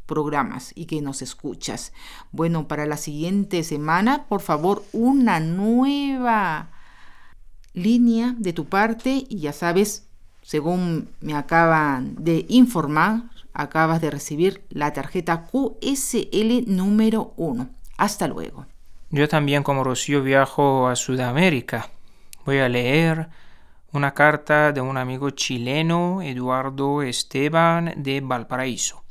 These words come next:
Speaker 2: Nos ha enviado en su carta un informe de recepción y también dice: "Estimados amigos de la Voz de la República Islámica de Irán, cordiales saludos desde Chile.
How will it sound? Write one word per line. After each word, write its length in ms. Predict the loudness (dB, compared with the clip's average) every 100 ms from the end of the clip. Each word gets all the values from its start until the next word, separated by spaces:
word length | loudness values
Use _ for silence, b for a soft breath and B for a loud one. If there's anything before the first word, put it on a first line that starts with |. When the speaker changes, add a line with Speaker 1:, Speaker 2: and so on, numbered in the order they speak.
| -20 -16 -8
Speaker 2:
Nos 160 | -4 -2
ha 100 | 0
enviado 680 | 0 2 2 2 2 2
en 240 | 0 -4 -4
su 240 | -6 -4
carta 680 | 2 2 2 0 2 4 2
un 220 | 0 -4
informe 460 | -6 -4 -4 -2 -4
de 100 | -2
recepción 1400 | -2 -4 -6 -6 -6 -6 -2 2 2 2 2 0 -4 -10 -18 -18 -16 -12
y 260 | -6 -4 -2
también 760 | -2 -4 -4 -2 0 0 -2 -2
dice: 760 | -4 -4 -2 0 0 -2 -6 -8
"Estimados 720 | -8 -6 -4 -2 -2 -2 -6
amigos 560 | -4 -2 0 -2 -2
de 140 | -2 -2
la 160 | 0
Voz 340 | 0 -2 -4 -4
de 140 | -2
la 100 | -2
República 720 | -4 -4 -4 -4 -4 -2 -2 -2
Islámica 840 | -4 -4 -2 -2 -2 -6 -4 -4
de 200 | -2 -4 -6
Irán, 380 | -2 0 0 -4 B B -6
cordiales 640 | -4 -2 -4 -2 -4 -4
saludos 480 | -4 -4 -2 -4 -4
desde 340 | -8 -10 -8
Chile. 380 | -4 -4 -4